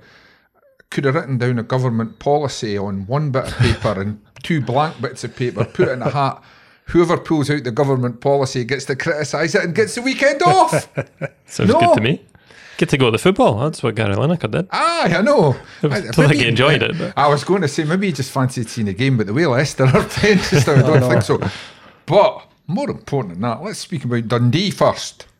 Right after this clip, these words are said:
Speaker 1: this week. Big week ahead, big news this week too. Over my usual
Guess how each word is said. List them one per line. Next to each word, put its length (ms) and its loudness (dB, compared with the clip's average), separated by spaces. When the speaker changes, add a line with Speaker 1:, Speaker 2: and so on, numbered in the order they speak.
Speaker 1:
this 260 -4
week. 380 -12
Big 200 0
week 200 0
ahead, 480 -2
big 220 0
news 260 0
this 240 -2
week 280 -6
too. 280 0
Over 260 0
my 220 0
usual 680 0